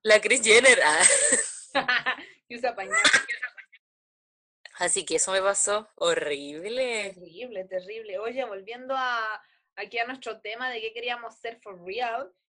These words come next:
Speaker 2: yo en serio quería ser abogada.
Speaker 1: Sí, po.
Speaker 2: Onda, toda la vida tú me preguntabas, yo estaba convencida, bueno, pero convencida, convencida. Salía del colegio, y así, "No, voy a estudiar Derecho", pero como que no, no me alcanzó tanto el puntaje para lo que yo quería, y se-, tuve un atado con las becas, no sé, entonces dije, "Ya, me voy a
Speaker 1: Ah,
Speaker 2: meter".
Speaker 1: ¿hasta el último momento tú
Speaker 2: Bueno,
Speaker 1: querías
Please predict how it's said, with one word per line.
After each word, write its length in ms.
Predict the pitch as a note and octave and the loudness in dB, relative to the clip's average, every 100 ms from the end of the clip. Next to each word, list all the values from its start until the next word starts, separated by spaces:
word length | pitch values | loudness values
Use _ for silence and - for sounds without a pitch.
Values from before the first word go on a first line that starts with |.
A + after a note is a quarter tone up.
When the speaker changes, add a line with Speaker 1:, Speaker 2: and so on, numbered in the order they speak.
| - | -12
Speaker 2:
yo 80 | B3+ | -10
en 100 | C4 | -6
serio 240 | A#3+ B3 | -2 -2
quería 260 | B3+ C4+ C#4 | 0 0 0
ser 180 | - C#4+ | -2 -2
abogada. 720 | C#4+ C4 B3 C#4 A#3 G3 F#3+ | 0 0 2 2 2 -2 -8
Speaker 1:
Sí, 60 | _ | _
po. 60 | G#3 | -14
Speaker 2:
Onda, 180 | G#3+ G#3 G3+ _ | -2 -2 -2 _
toda 180 | A3 A3 | 0 2
la 100 | C4 | 2
vida 220 | E4+ F#4 | 0 -2
tú 60 | A#3 | -4
me 100 | A#3 | -6
preguntabas, 440 | A#3 G#3 G3+ A3+ | -6 -8 -6 -6
yo 40 | B3+ | -4
estaba 240 | - A#3+ A#3 | -2 -2 -4
convencida, 500 | G3 - - - A#3 | -8 -12 -12 -12 -8
bueno, 220 | E4+ D4 | -8 -6
pero 160 | F#3 F3+ | -8 -8
convencida, 320 | F3+ F3 A#3+ | -12 -8 -6
convencida. 420 | B3+ F#3+ C4+ A#3 | -6 -6 -4 -4
Salía 200 | G3+ A3+ | -4 -6
del 100 | C4 | -6
colegio, 580 | G#3 A3 C#4 D#4 G#4 - _ _ _ _ A3 | -6 -6 -6 -8 -12 -14 _ _ _ _ -8
y 60 | |
así, 200 | A3+ A#3+ | -6 -6
"No, 100 | A3+ A3+ C4 | -6 -4 -2
voy 80 | B3 | -4
a 40 | |
estudiar 360 | A#3+ B3 A#3+ A3+ | -6 -4 -2 -2
Derecho", 300 | A3+ C4 C4+ | -2 -2 -2
pero 180 | A#3 G#3+ | -6 -6
como 180 | A3 G#3+ | -8 -8
que 80 | |
no, 200 | A#3 C4 _ | -8 -10 _
no 180 | B3 C4+ | -8 -4
me 80 | C#4 | -4
alcanzó 480 | C4+ C4 B3 D#4+ E4+ | -2 -4 -4 -8 -2
tanto 240 | F#4+ F#4+ | -2 -2
el 80 | F4+ | -8
puntaje 400 | F4+ E4+ - F#4 | -6 -4 -2 0
para 160 | E4+ | -2
lo 60 | E4 | -2
que 100 | C#4 | -6
yo 100 | D4 | -6
quería, 400 | C#4+ C#4+ D#4 D#4+ | -6 -8 -2 0
y 100 | D4 | 0
se-, 180 | - C4 | -6 -12
tuve 180 | C#4+ C#4+ | -8 -4
un 60 | C#4 | -4
atado 280 | B3 C#4 | 0 0
con 100 | C#4 | 0
las 180 | A#3 A3 | 0 -4
becas, 300 | B3 C#4+ C#4 | -6 -6 -6
no 160 | B3+ B3 | -10 -10
sé, 140 | C4+ | -10
entonces 260 | B3+ - B3+ | -10 -12 -14
dije, 160 | B3+ | -10
"Ya, 280 | G#3+ G#3+ C#4+ | -2 2 2
me 80 | D4 | 0
voy 80 | C#4+ | 2
a 20 | |
Speaker 1:
Ah, 240 | F#3 E3 A3 | 4 8 10
Speaker 2:
meter". 320 | D#4 - G3 | 8 8 4
Speaker 1:
¿hasta 200 | G#3+ G#3+ | 6 6
el 100 | G3 | 6
último 380 | G3 - C#4+ D4+ | 2 2 6 6
momento 540 | D#4 D4+ F#4 - A4+ | 6 6 4 4 4
tú 100 | A4 A4 | 4 6
Speaker 2:
Bueno, 120 | G#4 | 6
Speaker 1:
querías 140 | A4 | 6